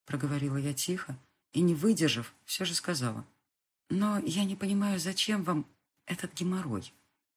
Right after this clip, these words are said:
Произнося это, я имела в виду не только Фиму, себя тоже. Но я была не уверена, что Лев поймёт. Он понял, молчал несколько секунд, вновь глядя на меня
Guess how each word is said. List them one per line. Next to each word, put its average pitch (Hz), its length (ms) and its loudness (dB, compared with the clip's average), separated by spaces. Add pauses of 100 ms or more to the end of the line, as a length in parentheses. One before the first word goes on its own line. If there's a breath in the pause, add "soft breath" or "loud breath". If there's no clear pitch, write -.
(520)
Произнося 180 720 2
это, 240 360 -2 (320 loud breath)
я 202 220 6
имела 202 260 4
в 165 80 0
виду 190 180 2
не 196 140 4
только 208 380 0
Фиму, 117 420 2 (240)
себя 175 400 -2
тоже. 113 320 -6 (600)
Но 151 60 0
я 151 140 2
была 156 200 0
не 160 120 4
уверена, 156 520 2
что 135 180 -4
Лев - 180 -2
поймёт. 147 440 -2 (800)
Он 247 180 4
понял, 202 420 0 (540)
молчал 175 380 2
несколько 160 460 0
секунд, 190 460 -2 (400 soft breath)
вновь 185 300 4
глядя 170 340 4
на 170 80 4
меня 170 280 2